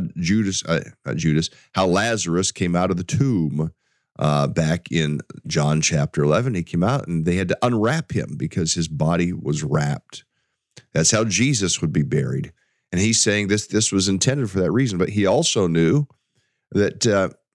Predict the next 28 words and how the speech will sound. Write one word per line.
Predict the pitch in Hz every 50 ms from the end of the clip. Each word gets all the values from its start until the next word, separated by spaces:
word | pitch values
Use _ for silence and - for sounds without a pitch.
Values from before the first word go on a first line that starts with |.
| _ _ _ _ _ - _ -
they | 113 147
would | 156 139 131
not | 113 117 117 104 - _ _ -
have | - 120 123 117 110
the | 104 98
time | - - - 120 131 127 104 85 82 82 85 85 82
to, | 80 - 98 90 82 82 80 82 - _ _ _ _ -
to | - 110 98
properly | - - - 143 143 156 - - 117 101 92 92 87
prepare | 85 - - 87 - - 107 98 95 92
the | 87 87
body | 82 76 87 87 87 80 78 78 78 82
because | 82 - - 85 78 - - 98 87 87 85 85 - - _ _ _ _ _ _ _
he | - 117 123
will | 131 113 101
be, | 95 101 95 92 90 87 - -
uh, | 92 87 80 80 82 82 _ _ _ _ _ _ _ _ _
crucified | - - 151 160 147 - - 120 - - 107 98 95 90 92 92 - -
on | 101 107 117 131 135 123
the | 117 110
day | 95 95 101 95 92 95
that | 95 92 92
would | 78 92
be | 90 101 92
the | 87 87
beginning | 90 92 87 92 113 117 120 123 123 117
of | - - 92 82
Shabbat, | - - - - - - 110 87 78 73 90 87 80 80 92 - - - - - -